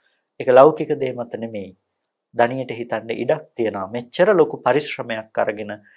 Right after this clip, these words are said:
සතුට හොයාගෙන යනකොට ඒ කිසිම දෙයක් නැතුව තවත් තැනක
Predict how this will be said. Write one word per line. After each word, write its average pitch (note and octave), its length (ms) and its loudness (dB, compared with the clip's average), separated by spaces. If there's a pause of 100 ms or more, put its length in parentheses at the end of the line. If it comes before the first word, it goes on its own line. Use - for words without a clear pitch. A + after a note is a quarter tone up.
(160)
සතුට C#3+ 340 -4
හොයාගෙන G#2+ 500 0
යනකොට G#2+ 400 -10 (500)
ඒ B2+ 80 0
කිසිම C#3 360 -6
දෙයක් A2 320 -4
නැතුව G#2+ 320 -8 (220)
තවත් A#2 400 -4
තැනක G2+ 340 -12